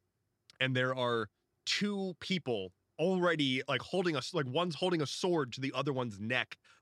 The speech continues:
already with a person off to the side who's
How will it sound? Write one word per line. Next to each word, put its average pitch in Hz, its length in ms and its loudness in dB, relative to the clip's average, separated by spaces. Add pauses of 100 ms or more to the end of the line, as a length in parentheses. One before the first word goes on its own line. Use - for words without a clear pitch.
(100)
already 127 480 2
with 110 300 -2
a 110 280 4 (220)
person 165 360 0
off 131 260 -2
to - 80 -8
the 120 140 -8
side 110 540 0 (240)
who's 117 440 -4